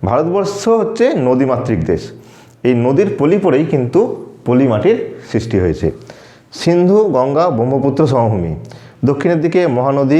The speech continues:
গোদাবরী, কৃষ্ণা, কাবেরী ইত্যাদি নদীর যে পলি পড়ে যে মৃত্তিকা সৃষ্টি হয়েছে তাকেই বলা হয় পলিমৃত্তিকা। এই পলিমৃত্তিকার উপাদান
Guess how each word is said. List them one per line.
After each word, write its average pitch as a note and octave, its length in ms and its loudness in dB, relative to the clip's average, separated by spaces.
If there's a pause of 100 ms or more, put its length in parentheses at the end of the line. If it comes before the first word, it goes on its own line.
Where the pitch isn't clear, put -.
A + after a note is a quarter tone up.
(140)
গোদাবরী, C3 440 2 (100)
কৃষ্ণা, A#2+ 340 0 (140)
কাবেরী B2 320 2 (440)
ইত্যাদি E3+ 260 2 (100)
নদীর C#3+ 240 2 (100)
যে C#3 60 0 (120)
পলি D3 300 2
পড়ে D#3+ 240 2
যে C#3 100 0
মৃত্তিকা A#2+ 360 0
সৃষ্টি A#2 260 -2
হয়েছে B2+ 200 2 (460)
তাকেই B2+ 300 0
বলা A2+ 140 0
হয় - 120 0 (360)
পলিমৃত্তিকা। G2 580 -2 (600)
এই C#3+ 160 4
পলিমৃত্তিকার E3 680 2 (220)
উপাদান C3+ 320 0